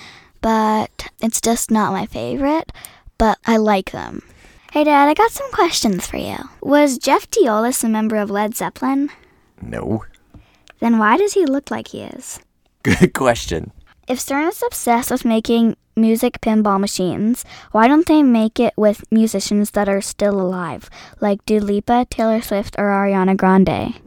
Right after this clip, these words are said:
Speaker 2: I think Led Zeppelin's still alive, aren't they?
Speaker 1: No, Dad. Oh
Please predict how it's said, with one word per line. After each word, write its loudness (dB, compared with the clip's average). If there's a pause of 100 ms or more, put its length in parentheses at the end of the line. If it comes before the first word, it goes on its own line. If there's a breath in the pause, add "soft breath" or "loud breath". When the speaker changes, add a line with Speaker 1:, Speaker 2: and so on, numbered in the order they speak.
(120)
Speaker 2:
I -6
think -4
Led -2
Zeppelin's -2
still -4
alive, -2
aren't -8
they? -6 (840)
Speaker 1:
No, 8
Dad. -6 (320)
Oh -20